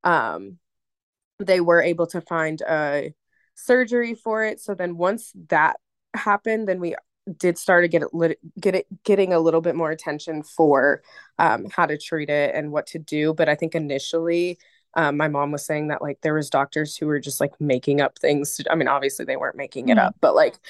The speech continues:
Speaker 1: they were, there was, like, a doctor who was dilating our eyes, like, every three days.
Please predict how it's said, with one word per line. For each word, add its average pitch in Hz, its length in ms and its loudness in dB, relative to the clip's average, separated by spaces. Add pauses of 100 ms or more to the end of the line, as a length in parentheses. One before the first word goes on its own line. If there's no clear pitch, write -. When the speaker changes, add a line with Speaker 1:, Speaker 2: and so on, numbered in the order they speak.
(280)
Speaker 1:
they 180 220 6
were, 175 240 6
there 175 180 -2
was, 180 140 -6
like, - 140 -8
a 180 40 -8
doctor 165 400 -4
who 160 500 -4
was 160 240 -2
dilating 151 680 2
our 147 220 0
eyes, 147 440 -4
like, 151 160 -16
every 156 260 -6
three 151 400 -2
days. 143 800 0